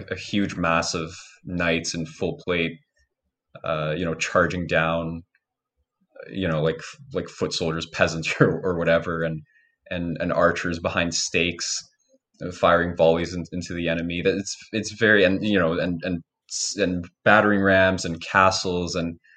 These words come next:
and trebuchets and all this, all this stuff. It's, it's really kind of, um, it, it's very sort of romanticized, and I think that's true for a lot of people. Whereas once you enter the gunpowder age,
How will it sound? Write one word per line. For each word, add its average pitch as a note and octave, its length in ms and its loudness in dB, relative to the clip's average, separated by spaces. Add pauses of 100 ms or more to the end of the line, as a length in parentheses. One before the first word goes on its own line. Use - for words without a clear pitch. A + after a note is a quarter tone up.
(360)
and F2 240 -6
trebuchets F#2 800 2
and F#2 100 -2
all F#2 120 2
this, - 380 -4
all G2 140 4
this F#2 140 0
stuff. F#2 280 2
It's, - 300 -4
it's - 260 -6
really F#2+ 440 0
kind F2 300 -6
of, D#2+ 160 -8 (920)
um, D#2+ 580 -4 (720)
it, G2 160 0 (160)
it's B2 180 0
very B2+ 220 8
sort A#2+ 180 2
of G2+ 60 2
romanticized, F2 800 0
and F2+ 80 -4
I G2 60 -2
think B2 160 0
that's G2+ 160 -2
true - 260 -6
for - 140 -6
a F2 60 -2
lot E2 180 2
of D#2+ 120 -8
people. D#2+ 440 -8 (480)
Whereas G2+ 360 4
once A2+ 220 0
you A#2 80 2
enter G2+ 300 -2
the F2 200 -6
gunpowder G#2+ 640 4
age, F#2+ 400 0